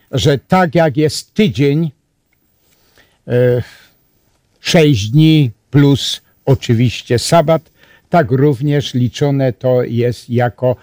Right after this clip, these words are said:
siedem lat i ten siódmy rok jako rok sobotni. Czyli ta zasada stosowana, e, dzień za rok, była znana i była stosowana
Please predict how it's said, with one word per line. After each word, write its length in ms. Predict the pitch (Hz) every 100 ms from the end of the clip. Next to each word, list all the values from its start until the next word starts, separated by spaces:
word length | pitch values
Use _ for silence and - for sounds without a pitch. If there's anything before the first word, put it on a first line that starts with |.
| _ -
siedem 500 | - 180 139 151 147
lat 400 | 160 160 - - _ _ _ _ -
i 100 | 131
ten 280 | 139 127 117 _ _
siódmy 540 | - 190 113 135 139
rok 400 | 127 156 165 - -
jako 640 | 123 120 139 - 139 135 113 _ _
rok 380 | 113 127 135 -
sobotni. 600 | - 127 160 - 113 107
Czyli 300 | 180 165 113
ta 200 | 160 139
zasada 960 | 90 143 131 - 220 175 110 107 107 - _ _ _ _ _
stosowana, 1040 | - - 160 - 156 123 185 143 120 98 - _ _ _ _ _
e, 140 | 117 117 98
dzień 480 | 92 190 202 175 117 _ -
za 320 | 95 143 143
rok, 380 | 147 156 - _ _ -
była 600 | 104 233 277 190 147 127 _
znana 840 | 131 92 170 196 214 160 143 156 - 180
i 100 | 143
była 460 | 110 226 208 175
stosowana 960 | - - 175 - 160 123 143 139 147